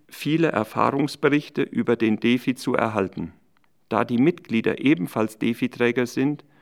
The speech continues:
können sie am besten die Ängste der neuen Patienten verstehen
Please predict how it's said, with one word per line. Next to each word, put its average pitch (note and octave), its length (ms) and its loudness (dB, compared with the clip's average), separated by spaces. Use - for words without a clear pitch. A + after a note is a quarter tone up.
können C#3+ 320 2
sie C3+ 180 -2
am A2 180 2
besten C3+ 400 -2
die A#2+ 140 0
Ängste C#3 460 -2
der A#2 160 0
neuen A2+ 340 0
Patienten A#2+ 560 -2
verstehen B2+ 640 -2